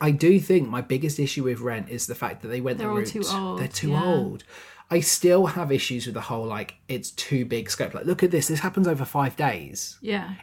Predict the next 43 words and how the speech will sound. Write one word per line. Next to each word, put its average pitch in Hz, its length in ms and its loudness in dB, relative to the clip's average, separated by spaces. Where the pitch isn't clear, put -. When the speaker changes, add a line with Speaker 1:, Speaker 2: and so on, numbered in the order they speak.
Speaker 1:
It's 190 240 4
great 196 400 0
for - 140 -6
that. 110 400 -6
But 151 140 2
the 156 60 0
whole 165 320 8
Rent 139 360 2
being 131 300 0
a 123 60 -2
year 113 420 -2
and 120 100 -4
I 120 80 0
don't 123 220 0
invest 120 480 -4
in 123 80 -6
enough 113 300 -4
of 95 60 -8
the - 60 -8
characters, - 520 -6
and 123 200 -4
maybe 135 380 -2
at 135 220 -4
its - 300 -8
core, - 400 -4
it's 95 120 -10
the 113 140 -8
issue - 200 -8
is 98 200 -6
the 92 60 -14
film 95 440 -8
version 71 400 -10
of - 100 -12
Rent 87 260 -10
is - 360 -6
they're 98 120 -8
too 107 260 -6
old 90 140 -2
to - 240 -20
do 65 180 -8
this. - 420 -12
Speaker 2:
Mm-hmm. 202 300 -4
Speaker 1:
But 101 320 2